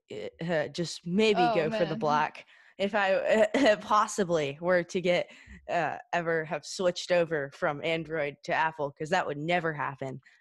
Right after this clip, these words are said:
Speaker 1: I would
Speaker 2: That would
Speaker 1: definitely go
Speaker 2: totally not happen, guys.
Speaker 1: C-, 'cause I would, I would,
Speaker 2: Totally not.
Speaker 1: I would go with the black. Um,
Speaker 2: Definitely.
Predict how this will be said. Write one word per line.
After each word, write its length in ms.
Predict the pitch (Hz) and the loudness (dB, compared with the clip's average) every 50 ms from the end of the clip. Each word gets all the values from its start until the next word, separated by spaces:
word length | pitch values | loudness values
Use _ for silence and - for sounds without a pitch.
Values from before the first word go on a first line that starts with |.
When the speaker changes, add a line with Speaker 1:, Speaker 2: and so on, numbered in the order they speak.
| _ - | _ -4
Speaker 1:
I 120 | - 156 | -4 -2
would 220 | 151 139 143 135 135 _ _ - | -2 -4 -6 -8 -10 _ _ -6
Speaker 2:
That 280 | 165 180 233 240 240 | -4 -2 -2 -2 -2
would 60 | 226 | -4
Speaker 1:
definitely 140 | - 135 139 143 | -6 -6 -8 -8
go 40 | - | -2
Speaker 2:
totally 440 | 254 269 269 269 254 233 226 220 214 | 2 4 6 6 6 4 2 2 -2
not 440 | 208 196 196 202 208 202 180 180 | -2 -2 0 2 4 4 2 2
happen, 520 | - - 185 185 185 180 - - 165 170 165 | 0 -2 -2 -2 -2 -4 -6 -12 -18 -18 -18
guys. 140 | 170 165 160 - - 196 - - - | -18 -20 -20 -20 -20 -20 -20 -10 -4
Speaker 1:
C-, 160 | - 196 165 - - - | -2 0 0 -2 -4 -6
'cause 180 | 196 185 - | -6 -2 0
I 140 | 180 175 170 | 0 2 2
would, 220 | 165 165 160 156 | 2 0 0 -2
I 240 | 147 - 147 151 151 226 | -2 -2 -2 -2 -2 -4
would, 80 | 220 | -6
Speaker 2:
Totally 200 | 202 185 175 175 170 | -8 -12 -16 -18 -20
not. 180 | 170 170 165 - | -20 -16 -8 -4
Speaker 1:
I 140 | - 160 160 | -4 -2 -2
would 160 | 156 151 147 | -4 -6 -6
go 140 | - 147 127 | -8 -8 -8
with 120 | 131 - | -8 -12
the 80 | - 147 | -16 -18
black. 260 | - - - - - _ _ _ _ _ _ _ - _ _ _ _ - | -16 -16 -16 -18 -20 _ _ _ _ _ _ _ -20 _ _ _ _ -2
Um, 440 | - 180 180 175 170 165 156 160 - - _ _ _ _ _ _ _ _ _ _ - | 0 2 2 2 2 0 -2 -4 -10 -12 _ _ _ _ _ _ _ _ _ _ -16
Speaker 2:
Definitely. 640 | 190 185 185 _ - 180 175 165 - - - - | -14 -14 -14 _ -18 -18 -18 -18 -18 -20 -20 -20